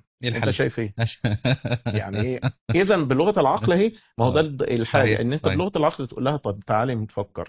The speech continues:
Speaker 1: هو
Speaker 2: آه.
Speaker 1: فعلًا الحالة اللي أنت فيها يمكن معالجتها
Speaker 2: آه.
Speaker 1: أو التصبر عليها
Speaker 2: نعم.
Speaker 1: عشان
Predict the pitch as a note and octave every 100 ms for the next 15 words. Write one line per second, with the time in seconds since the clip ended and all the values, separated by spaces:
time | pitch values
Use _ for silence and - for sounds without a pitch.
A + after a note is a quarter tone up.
0 | - A#2+ G#2 A2+ A#2 F3 D3+ A#2+ A#2 -
1 | D3+ C#3 D#3 D#3 B2+ B2+ A#2 G2+ - -
2 | - - A#2+ G#3 E3 A2+ - C3+ A#2+ G2
3 | - - - A#2 A2 A2 D#3+ E3 D3+ C#3+
4 | _ _ A#2 G2 B2+ E3 F3 C#3+ B2 E3
5 | D3 C3 A2 A2+ C#3+ C3+ C3 G2+ E2+ D#2+
6 | - G2 C3 C#3+ C#3+ A2